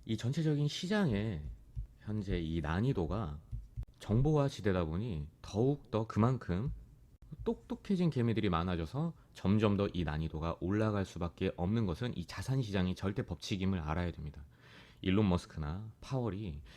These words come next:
마치 자기가 신이 된 것처럼 생각할지는 모르겠지만, 수많은 개미들이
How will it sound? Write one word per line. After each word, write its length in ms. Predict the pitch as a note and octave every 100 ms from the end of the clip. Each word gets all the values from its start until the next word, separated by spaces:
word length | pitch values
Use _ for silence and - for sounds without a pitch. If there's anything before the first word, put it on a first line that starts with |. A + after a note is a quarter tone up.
| -
마치 260 | F#2 F2+ -
자기가 440 | - G#2 B2+ C3
신이 460 | A#2+ - - B3+ C4
된 160 | A3+
것처럼 720 | F3+ E3+ C#3+ A#2 A2 C3 F#2 E2+
생각할지는 520 | C3+ D3+ C#3 C#3+ B2
모르겠지만, 640 | E2 A2 F#2 - A#2+ G2+ D2+ - -
수많은 800 | - - A#3 A#3+ A#3 A3 A3 G#3+ -
개미들이 840 | - G2+ C3 G#2+ F2+ E2+ A#2 F3+